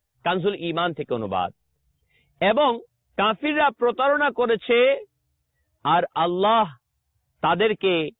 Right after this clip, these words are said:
ধ্বংস করার গোপন কৌশল, গোপন কৌশল অবলম্বন করেছেন। এবং আল্লাহ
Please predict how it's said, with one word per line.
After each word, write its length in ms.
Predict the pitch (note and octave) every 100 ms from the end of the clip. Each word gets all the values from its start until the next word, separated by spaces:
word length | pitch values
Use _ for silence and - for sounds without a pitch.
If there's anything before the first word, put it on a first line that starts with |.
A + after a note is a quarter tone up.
| _ _ A#2+
ধ্বংস 360 | A2 C#3+ G3+ B3+
করার 520 | C#4 A3 G3+ F3+ D3+
গোপন 640 | B2+ A2 F3+ - A3 G#3 F#3
কৌশল, 640 | F#3 F#3 - F3+ E3+ D3+ - _ _ _ _ _ _ _ _ _ _ B2+
গোপন 480 | F3 A#3 C#4 C4+ A3
কৌশল 540 | A#3+ B3 - A#3+ G#3 -
অবলম্বন 580 | F3+ F#3+ G3 G#3 C4+ A3
করেছেন। 520 | E3+ C3+ - A2+ F2 - _ _ _ -
এবং 260 | C3+ D3+ -
আল্লাহ 540 | - B2 C3+ D#3 G#3+